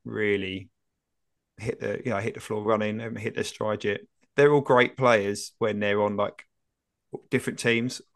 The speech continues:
all at the same time, 'cause they have their moments, you know, like, um,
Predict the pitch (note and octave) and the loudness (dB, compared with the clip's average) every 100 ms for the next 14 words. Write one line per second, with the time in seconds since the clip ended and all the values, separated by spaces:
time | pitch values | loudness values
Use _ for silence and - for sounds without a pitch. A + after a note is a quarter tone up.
0 | _ - B2+ A2 - A#2 A2+ A#2 A#2+ B2 | _ -4 -2 -2 0 -2 0 -2 -2 -4
1 | A#2 A#2 - G#2+ A2 G2+ G#2 - - G#2 | -2 0 0 0 0 -2 -8 -10 -8 -4
2 | G2 G#2 _ _ - - _ - G#2+ - | -4 -6 _ _ -20 -20 _ -4 -2 -2
3 | G#2+ G2+ G2 F#2+ | 0 0 -2 -8